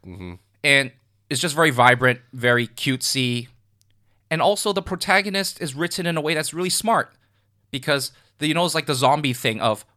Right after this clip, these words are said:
Speaker 2: "Oh, wow, what is this thing that's lunging towards me? Oh." And it's like, as a viewer, you're just like, "This is a zombie. You're in a zombie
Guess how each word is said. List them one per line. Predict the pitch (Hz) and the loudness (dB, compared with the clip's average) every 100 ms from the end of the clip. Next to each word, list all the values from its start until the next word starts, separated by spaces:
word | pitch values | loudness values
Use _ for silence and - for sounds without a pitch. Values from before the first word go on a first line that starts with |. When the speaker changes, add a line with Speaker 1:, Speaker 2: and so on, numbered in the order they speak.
| _ | _
Speaker 2:
"Oh, | 160 | -6
wow, | 147 131 156 131 | -2 2 2 2
what | 107 117 175 | 0 0 0
is | 127 | 0
this | 135 - | -4 -2
thing | 156 143 | -2 -2
that's | 113 113 | -2 0
lunging | 120 123 120 | -2 -2 -6
towards | 117 120 135 135 | -6 -2 -2 -4
me? | 107 85 - | -8 -10 -2
Oh." | 147 160 92 - _ _ _ _ _ _ - | 0 0 -2 -12 _ _ _ _ _ _ -6
And | 160 139 | -4 -2
it's | 131 | 0
like, | 127 - _ - | 0 -2 _ -2
as | 123 117 | 0 0
a | |
viewer, | 104 147 131 | 0 0 0
you're | 113 | 0
just | 117 - | -2 -4
like, | 110 95 - | -4 -6 -4
"This | 131 - - | -2 -2 0
is | 127 110 - | 0 0 -2
a | 113 | -6
zombie. | 90 104 131 113 98 | -2 0 2 0 -4
You're | 85 101 120 | -4 -2 -2
in | 123 113 | -2 -6
a | |
zombie | 92 101 127 131 127 120 113 | -4 0 2 2 0 -4 -4